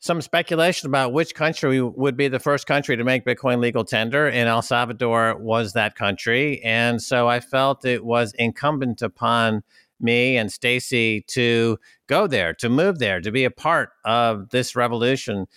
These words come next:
to be in a country where Bitcoin is legal tender. That this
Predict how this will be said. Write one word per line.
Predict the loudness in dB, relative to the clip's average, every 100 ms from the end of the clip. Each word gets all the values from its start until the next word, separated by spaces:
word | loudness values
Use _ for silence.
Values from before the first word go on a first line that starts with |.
| _ -6
to | -4
be | 0 2 4 2
in | 2 0
a | 0
country | 0 -4 0 0 2
where | 0
Bitcoin | 0 -2 0 0 2
is | 0
legal | 0 0 -2
tender. | 0 0 0
That | 0 -2 -2
this | -4 -4